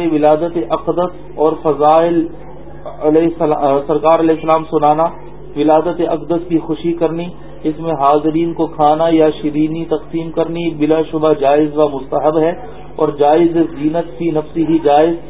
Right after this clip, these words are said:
اور بنیت فرحت و ولادت شریفہ و تعظیم ذکر انور قطعا مستحب ہے۔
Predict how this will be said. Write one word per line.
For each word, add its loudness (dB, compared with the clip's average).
اور 2
بنیت 0
فرحت 0
و 2
ولادت 0
شریفہ 2
و 2
تعظیم -2
ذکر -2
انور 0
قطعا -2
مستحب -2
ہے۔ -4